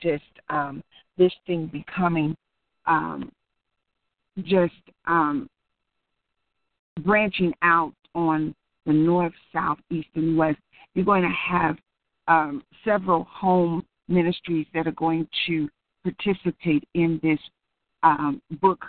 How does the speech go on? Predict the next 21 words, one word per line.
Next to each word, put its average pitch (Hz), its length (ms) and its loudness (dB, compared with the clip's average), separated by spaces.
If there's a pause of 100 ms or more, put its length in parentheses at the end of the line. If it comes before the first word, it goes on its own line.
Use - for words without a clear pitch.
(140)
club 175 320 -2
reading 165 720 -2 (460)
that 170 240 0
you're 170 160 0
going 165 260 0 (120)
to 147 140 -6 (320)
begin 160 400 0
to 165 80 -2
birth 160 280 2 (100)
out 160 220 0
in 156 100 -4
the 156 160 -8
spirit 175 340 -8
realm. 123 300 -14 (400)
And, 180 260 2
and 175 160 0
I 202 220 2
see 330 160 -2
it 190 80 0
in 165 140 0
the 156 100 -4